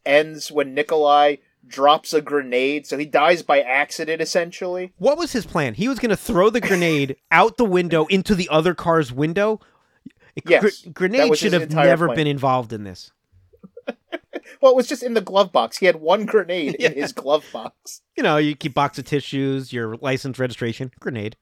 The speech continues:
Speaker 1: And I love the fact that when the grenade goes off in his car, it cuts to a scene of his vehicle completely stopped.
Speaker 2: Yeah, what was that? <laughs> It wasn't even, like, a cool rolling explosion. The car was stopped. <laughs>
Speaker 1: No, it was just stopped in the middle of this quarry all of a sudden. You know, a safe place where, like,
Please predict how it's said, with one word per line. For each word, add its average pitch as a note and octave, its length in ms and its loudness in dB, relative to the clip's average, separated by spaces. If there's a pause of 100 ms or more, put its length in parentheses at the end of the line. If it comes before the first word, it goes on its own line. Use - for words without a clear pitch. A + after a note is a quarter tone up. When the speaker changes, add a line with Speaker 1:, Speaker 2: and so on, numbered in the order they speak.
(120)
Speaker 1:
And F#3+ 180 -2
I F#3 120 4
love G#3+ 260 -2
the A3+ 60 -12
fact G#3 260 0
that D#3+ 240 0
when E3 200 -2
the E3+ 80 -6
grenade F3+ 340 -2
goes F#3 200 -2
off F3 180 -2
in D3 80 -8
his E3 220 -4
car, A3 340 2
it - 140 -6
cuts F#3 240 -4
to F#3 100 -6
a E3 60 -4
scene E3+ 340 -8
of C3+ 240 -2
his E3 240 -6
vehicle F3+ 460 -2
completely F3 720 -6
stopped. - 600 0
Speaker 2:
Yeah, C4+ 200 2
what C4 200 -2
was E4+ 160 -6
that? - 600 -2
<laughs> - 60 -16 (840)
It A#3 120 0
wasn't D4 260 2
even, C4 140 -2
like, A3+ 120 2
a F#3+ 40 -2
cool G3+ 300 2
rolling F#3 340 2
explosion. F3+ 560 -2
The C#3 80 -6
car F#3+ 200 2
was E3+ 140 0
stopped. - 500 0 (320)
<laughs> - 300 -4
Speaker 1:
No, C4+ 260 6
it A#3+ 140 10
was C4 140 2
just B3 220 0
stopped A3 380 6
in G#3 60 -10
the F#3 80 2
middle G3 220 4
of F3 120 -4
this - 180 -2
quarry E3 600 6
all C3+ 140 6
of - 80 -2
a - 40 -6
sudden. C3 380 0
You C#3+ 80 -6
know, D3+ 140 2
a D3+ 60 4
safe F3+ 380 0
place F3 320 0
where, D3+ 160 2
like, C#3+ 260 2